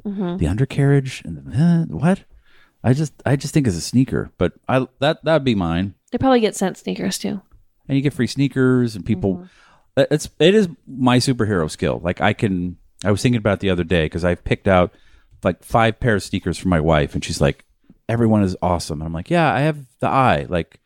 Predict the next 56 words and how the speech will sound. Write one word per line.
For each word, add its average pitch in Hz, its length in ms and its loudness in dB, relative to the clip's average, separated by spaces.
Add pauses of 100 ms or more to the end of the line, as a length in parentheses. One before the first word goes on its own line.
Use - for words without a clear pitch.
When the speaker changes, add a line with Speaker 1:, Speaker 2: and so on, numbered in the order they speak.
(320)
Speaker 2:
I 110 100 -2
can 110 120 -4
just 151 200 -2
Speaker 1:
<laughs> 107 60 2
Speaker 2:
look 120 140 2
at 117 60 0
a 110 40 0
sneak-," - 280 -6
I 196 60 -2
mean, 233 100 2
it's 202 120 -2
not 233 140 4
a 113 160 2 (220)
skill. 127 420 2
It's - 140 -6
just 87 220 -4 (600)
some 117 220 2
people 110 240 2
can 98 140 -4
pick - 200 -2
sneakers 110 520 0
or 85 220 0
have, 85 280 0 (320)
you 117 100 4
know, 80 300 2
they - 80 -10
can 95 160 0
see, 101 400 -4
"Oh, 156 140 2
that's, 113 280 -2 (560)
no, 120 200 0
that 120 160 0
one," - 120 -8
I 123 120 2
just 143 160 -6
flip - 260 -2
through 165 120 2
them 104 120 4
on 90 80 2
my 90 80 2
phone. 87 180 -2
"That 80 200 -8
sucks. 76 320 -6
That's, 76 240 -8
oh, - 180 2
that - 160 -6
one." 82 220 -6
And 87 180 -4
then 90 240 0 (320)
that's, - 240 0
like, 90 160 0
the 90 80 -2
hot 87 300 -2
next 87 240 -2
sneaker. 76 400 0
So 76 420 2